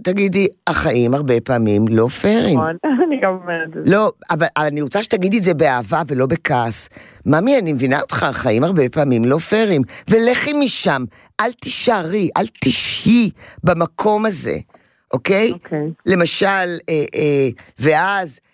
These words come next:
Speaker 1: אה, נגיד הוא עונה לך, ו-, ואת אומרת, אה, "אבל למה עשית את הדבר הזה?" אז הוא יכול לבוא ולהגיד, "כי ככה אני החלטתי."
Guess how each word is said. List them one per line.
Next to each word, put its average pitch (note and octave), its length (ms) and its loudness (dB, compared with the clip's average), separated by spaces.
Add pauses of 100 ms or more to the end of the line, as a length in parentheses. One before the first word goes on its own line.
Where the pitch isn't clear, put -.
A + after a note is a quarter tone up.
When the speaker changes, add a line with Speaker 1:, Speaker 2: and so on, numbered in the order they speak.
(140)
Speaker 1:
אה, B2+ 260 0
נגיד D#3+ 320 0
הוא F3 120 4
עונה E3 260 2
לך, A#2+ 380 -4 (800)
ו-, B2 140 0 (180)
ואת C3+ 280 -2
אומרת, C#3+ 680 -2 (100)
אה, D3 60 2 (640)
"אבל E3+ 200 2
למה C4 200 -2
עשית C4 220 -6
את C4 100 2
הדבר A3+ 260 2 (200)
הזה?" C#3 300 -2 (580)
אז B2+ 120 -2
הוא C#3+ 80 4
יכול E3 220 0
לבוא D#3+ 200 0
ולהגיד, E3 360 0
"כי D3+ 140 -2
ככה F3+ 280 0
אני F#3+ 180 2
החלטתי." C#3 600 -2